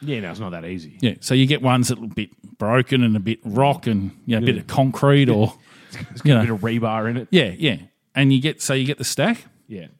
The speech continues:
Speaker 2: Right, and you got two teams.
Speaker 1: Okay.
Speaker 2: And you pick teams,
Speaker 1: Yep.
Speaker 2: which is always you pick your mates.
Speaker 1: Yeah, of course.
Speaker 2: Fuck the idiots. And then what happens, you, you make the stack.
Speaker 1: Yep.
Speaker 2: And then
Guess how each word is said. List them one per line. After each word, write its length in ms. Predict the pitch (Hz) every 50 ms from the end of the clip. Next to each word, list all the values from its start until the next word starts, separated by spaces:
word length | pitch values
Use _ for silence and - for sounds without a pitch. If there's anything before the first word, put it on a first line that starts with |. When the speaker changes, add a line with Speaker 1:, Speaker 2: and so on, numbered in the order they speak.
| _ _ _ _ _ _ -
Speaker 2:
Right, 180 | 113 107 95
and 80 | 80 113
you 80 | 127 127
got 120 | 135 -
two 200 | - - 180 160
teams. 480 | - - 139 117 101 85 - - - - _ _ _
Speaker 1:
Okay. 200 | 101 98 90 90 85 87 92 - _
Speaker 2:
And 100 | 123 127
you 60 | 127 123
pick 180 | - 143 -
teams, 480 | - - 127 131 175 226 240 - - -
Speaker 1:
Yep. 60 | -
Speaker 2:
which 140 | 147 - -
is 80 | 135 139
always 320 | 143 120 117 113 104 -
you 60 | 113
pick 200 | 113 - 113 -
your 60 | - 101
mates. 400 | 107 117 143 - - - - - - _ _ _
Speaker 1:
Yeah, 240 | _ 220 202 76 82
of 100 | - -
course. 280 | - 135 120 80 71 -
Speaker 2:
Fuck 220 | - - 135 117 -
the 100 | 110 110
idiots. 300 | 117 123 135 127 - - _ _ - - - - _ _ _
And 140 | - 131 131
then 240 | 131 131 131 131 - - _ _
what 180 | - 139 139
happens, 240 | 139 151 139 123 -
you, 80 | 156 - _ _ _ _ _ _
you 120 | - 139
make 220 | 127 151 156 165 -
the 40 | -
stack. 480 | - - - 170 202 247 240 - - - -
Speaker 1:
Yep. 200 | - 110 101 - _ _ _ _ _ _ _ _ _ _ _ _ _ _ _ _ _ - _ - _ _
Speaker 2:
And 140 | 123 117 120
then 460 | 127 123 123 123 120 117 117 110 104